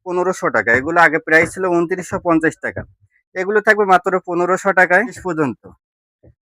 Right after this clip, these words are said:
চল্লিশ থেকে চুয়াল্লিশ পর্যন্ত। এটার প্রাইস পাবেন মাত্র তিনশো টাকায়। এগুলো কিন্তু হান্ড্রেড পার্সেন্ট অরিজিনাল চামড়া। বা এই লাইনে যেটাই নিবেন তেরোশো টাকা পড়বে, যেটাই নিবেন এক হাজার টাকা পড়বে।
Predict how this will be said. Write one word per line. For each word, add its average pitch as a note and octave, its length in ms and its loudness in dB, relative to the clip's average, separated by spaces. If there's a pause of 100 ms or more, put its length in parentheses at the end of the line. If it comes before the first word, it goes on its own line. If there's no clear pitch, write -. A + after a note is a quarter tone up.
(340)
চল্লিশ F#3 320 -6
থেকে G#3 180 -4
চুয়াল্লিশ F#3 460 -2
পর্যন্ত। F#3+ 400 -4 (540)
এটার F#3+ 220 0
প্রাইস G3+ 360 0
পাবেন G#3 240 -4
মাত্র F3+ 360 -2
তিনশো F3+ 340 -6
টাকায়। A2 300 -4 (440)
এগুলো G#3 360 0
কিন্তু G#3+ 280 -6
হান্ড্রেড F3 380 0
পার্সেন্ট F3+ 340 -6
অরিজিনাল D3+ 340 -2
চামড়া। A#2+ 380 -2 (440)
বা C#3+ 160 -2
এই D3+ 60 -8
লাইনে F#3+ 280 2
যেটাই F#3+ 340 4
নিবেন G#3 260 0
তেরোশো F#3 360 0
টাকা F#3 200 2
পড়বে, E3+ 360 0 (1700)
যেটাই A3+ 380 4
নিবেন A3+ 320 0
এক G3 160 6
হাজার G#3 240 4
টাকা F3+ 200 2
পড়বে। A#2 320 -2